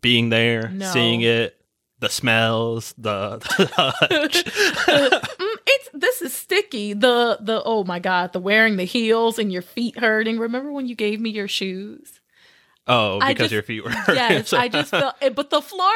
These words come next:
Speaker 2: was wet. Why was the floor wet?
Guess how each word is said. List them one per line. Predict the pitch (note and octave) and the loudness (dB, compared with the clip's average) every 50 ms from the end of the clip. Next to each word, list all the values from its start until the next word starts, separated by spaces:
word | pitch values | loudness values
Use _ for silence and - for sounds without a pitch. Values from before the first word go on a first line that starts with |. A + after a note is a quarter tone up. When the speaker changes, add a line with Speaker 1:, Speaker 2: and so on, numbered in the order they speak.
| A4+ A4+ | 2 0
Speaker 2:
was | G#4+ F#4+ D#4+ F#4 C4+ | -2 -2 -4 -6 -4
wet. | D4 B3 A#3 G#3+ - - - - - D#4+ B3+ - - | -2 -2 -2 -4 -6 -8 -14 -16 -12 -12 -12 -10 -8
Why | A#3+ B3+ D#4 A#4 - C#5 | -2 0 2 2 2 2
was | B4+ B4+ B4+ - C5+ C5 - | 2 0 2 0 -2 -4 -4
the | - - | -6 -10
floor | - F#4 B4+ D#5+ D#5 A#4+ G#4+ E4+ | -6 -4 -2 0 0 0 -2 -2
wet? | F#4+ - F4+ - - | -2 0 2 0 0